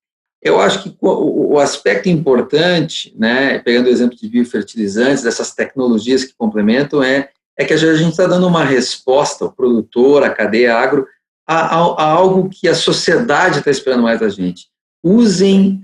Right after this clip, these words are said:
é, é, os recursos, por exemplo, naturais, né,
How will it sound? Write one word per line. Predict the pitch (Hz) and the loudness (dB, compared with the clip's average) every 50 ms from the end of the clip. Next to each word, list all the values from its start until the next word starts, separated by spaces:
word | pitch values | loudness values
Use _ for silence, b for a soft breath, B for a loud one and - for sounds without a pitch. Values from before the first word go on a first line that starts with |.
| 135 139 135 - _ _ _ - | -4 -2 -2 -4 _ _ _ -2
é, | 120 117 110 - 117 | 0 0 0 0 0
é, | - 127 | 0 2
os | 127 123 123 | 2 2 2
recursos, | 120 143 139 - - - 131 135 131 117 - - - 110 104 95 - - - _ | 2 2 2 0 -2 0 2 2 2 2 0 -2 -4 -4 -4 -6 -6 -8 -10 _
por | - 110 | -4 -2
exemplo, | 104 104 104 98 - | -2 -2 -2 -4 -4
naturais, | - 113 110 - 110 107 104 104 107 107 107 101 98 90 | -6 -6 -4 -2 0 0 0 0 0 0 0 0 0 -2
né, | 92 92 98 104 113 123 135 131 - | -2 -4 -4 -2 0 0 -2 -2 -6